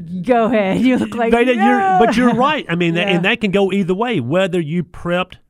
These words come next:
Speaker 2: to create good drainage,
Speaker 1: Mm-hmm.
Speaker 2: or whether, you know, 'cause we, we're seeing right now where people are watering so much because of this dry heat that we're having, that if you're,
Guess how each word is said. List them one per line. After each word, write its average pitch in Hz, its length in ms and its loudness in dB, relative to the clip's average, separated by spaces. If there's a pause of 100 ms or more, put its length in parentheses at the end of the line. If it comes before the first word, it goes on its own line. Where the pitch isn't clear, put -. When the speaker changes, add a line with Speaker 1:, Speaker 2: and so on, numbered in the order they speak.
(100)
Speaker 2:
to 151 120 -4
create 147 600 -4
good 180 180 0
drainage, 196 560 -6
Speaker 1:
Mm-hmm. 190 280 -10 (300)
Speaker 2:
or 143 140 -2
whether, 170 760 -2
you 185 120 -4
know, 160 120 0
'cause 151 240 -2 (460)
we, 185 240 -2
we're 214 260 0
seeing 254 640 -4 (100)
right 151 460 -4
now 160 240 -2
where 120 140 -2
people 185 460 -6
are 139 120 -4
watering 143 480 -4
so 151 260 -4
much 139 320 -6
because 131 360 -8
of 104 100 -8
this 120 220 -6
dry 120 600 -4
heat 196 420 -8
that 135 140 -8
we're 120 120 -6
having, 107 420 -6 (480)
that 131 140 -4
if 123 140 -10
you're, 214 380 -4